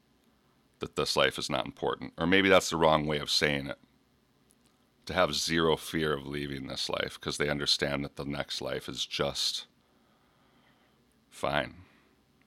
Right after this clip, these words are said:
if not great. Yoda seemed fine. <laughs>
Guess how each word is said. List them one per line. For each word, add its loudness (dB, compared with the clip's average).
if -10
not 2
great. 0
Yoda 6
seemed 0
fine. -2
<laughs> 2